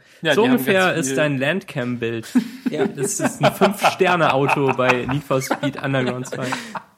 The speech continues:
Speaker 3: Ja.
Speaker 2: Und du
Speaker 3: Ich
Speaker 2: machst
Speaker 3: glaub,
Speaker 2: die
Speaker 3: es ist das
Speaker 2: Motorhaube auf.
Speaker 3: relevanteste Foto, was
Speaker 2: Ja.
Speaker 3: jemals, äh, ge-, aufgenommen wurde.
Speaker 2: Motorhaube auf, auf dem Magazincover.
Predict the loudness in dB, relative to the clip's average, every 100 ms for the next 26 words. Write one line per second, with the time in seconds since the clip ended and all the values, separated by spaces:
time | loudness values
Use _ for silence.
0 | -16 -12 -12 -14 _ _ _ _ -18 -16
1 | -8 -4 0 4 4 6 6 6 6 6
2 | 6 6 6 6 4 4 0 2 2 4
3 | 2 4 2 2 2 2 2 2 -2 -2
4 | 0 0 -2 -6 -6 -6 -4 -4 -4 -4
5 | 0 2 4 4 4 4 4 4 2 0
6 | -2 0 -2 -2 -4 -2 0 0 -2